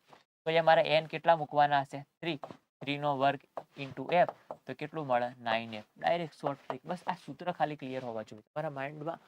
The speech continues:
બધા સૂત્રો ક્લિયર થવા જોઈએ કે આ, આ રીતના તમે સૂત્ર ક્લિયર થવા જોઈએ. જે પણ નવા વિદ્યાર્થી મિત્રો જો-, જોડાતા હોય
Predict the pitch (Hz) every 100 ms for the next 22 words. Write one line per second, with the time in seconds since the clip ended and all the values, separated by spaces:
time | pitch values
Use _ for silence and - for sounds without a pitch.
0 | _ _ _ 131 - 147 170 - 143 -
1 | 151 143 139 143 - 139 151 185 - _
2 | _ 185 175 - 160 151 - 151 143 147
3 | 143 143 147 - _ 135 170 - _ _
4 | _ 147 143 143 135 170 _ _ _ 139
5 | 123 151 160 170 156 156 147 160 160 151
6 | 160 151 143 - 143 139 123 127 139